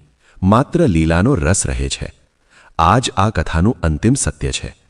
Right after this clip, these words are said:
આ જ શિક્ષા છે, અને આ જ એ ગૂઢ રહસ્ય છે, જેને સમજી લેવા પર જીવન સ્વયં સાધના બની જાય છે. આ પાવન કથાને અંત સુધી સાંભળવા માટે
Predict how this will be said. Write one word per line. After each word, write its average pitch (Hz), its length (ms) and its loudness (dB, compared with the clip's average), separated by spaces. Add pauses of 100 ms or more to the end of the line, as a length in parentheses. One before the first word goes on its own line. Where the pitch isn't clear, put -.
(360)
આ 95 180 4
જ 139 100 -2
શિક્ષા 143 400 0
છે, - 280 -6 (320)
અને 131 140 4
આ 104 300 2
જ 143 200 -6
એ 139 160 4
ગૂઢ 107 260 4
રહસ્ય 76 480 -2
છે, 113 340 -2 (280)
જેને 101 280 4
સમજી 113 440 0
લેવા 85 260 4
પર 139 260 0 (360)
જીવન 101 380 2
સ્વયં 117 400 0
સાધના 92 500 0
બની 73 220 0
જાય 67 200 -6
છે. - 240 -10 (580)
આ 82 100 0
પાવન 76 380 0
કથાને 80 420 -2
અંત 98 320 -2
સુધી 85 300 -2
સાંભળવા 71 500 -2
માટે 82 360 -2